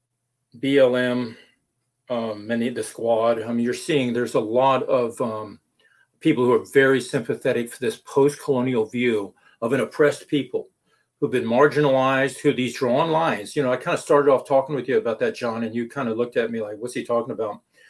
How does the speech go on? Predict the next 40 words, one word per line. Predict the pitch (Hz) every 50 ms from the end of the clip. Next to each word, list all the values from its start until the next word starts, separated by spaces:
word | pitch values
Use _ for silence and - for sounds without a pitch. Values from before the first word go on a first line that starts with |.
| - - - - _ -
But, | 156 151 147 -
you | 170 165
know, | 151 143 151 -
what's | - 135 156 170 -
that | - 160 147 -
have | 135 139 135 -
to | 139 120
do | 131 135 135
with | 131 143 -
it? | 113 107
That | 123 131 131 -
drawing | - 156 156 175 196 196 185 135
lines | 113 123 131 135 139 131 120 120 120 113 - 123
on | 120 113
the | 107
map | 104 113 117 - - - - _ _
and | - 123 117 117
deciding | 113 - - 143 127 127 123 120 113 104
who | 110 139 143
gets | 120 135 127 127 -
to | - 123
go | - 120 117 107
where, | 101 110 117 113 107 92 - - _ _ _ _ _ _ _ _ _ _ _ _ _ -
um, | 131 131 127 123 120 113 117 117 - -
that | 139 139 139 139
use | 139 165 180 175 - 156
of | 143 -
foreign | - 139 143 147 143 135 123 113
capital. | - - 139 135 143 143 - - 110 92 - - _ _ _ _ _ _ _ _ _ -
I | 139 147
think | - - 214 208 175
a | 143
lot | 123 120 131 160 185 190
of | 185 190
people | - 185 175 170 - - 120 110 104 104 - _ _ _ _ _ _ _ _ _ _ _ _ _ _ _ _ _ _ _ _ _ _ _ _ _ _ _ - 143
who | 143 160 147 -
have | - 139 123 -
felt | - - 160 151 147 139 139 - 147
oppressed, | 127 120 - - - 151 143 147 156 151 - - - -
cheated, | - - - 160 151 143 143 143 139 -